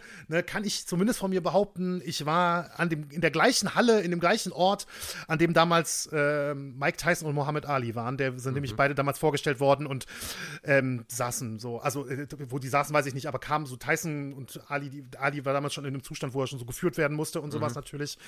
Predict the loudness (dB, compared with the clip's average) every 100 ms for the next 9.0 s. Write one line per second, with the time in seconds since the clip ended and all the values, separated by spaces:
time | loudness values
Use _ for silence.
0 | -18 -18 -10 -6 -4 -4 -4 -4 -2 -2
1 | -2 -6 -10 -10 -6 6 8 8 2 -2
2 | -6 _ _ _ _ _ -20 -12 -2 2
3 | 2 0 -2 4 4 4 2 2 0 0
4 | 0 4 4 4 -8 -6 -4 -4 -4 -4
5 | -2 -2 -2 -4 -8 -12 -6 0 0 2
6 | 0 0 2 4 8 8 8 2 -14 -14
7 | 4 8 10 8 8 6 8 6 6 4
8 | 0 -2 0 0 0 -2 0 0 0 -2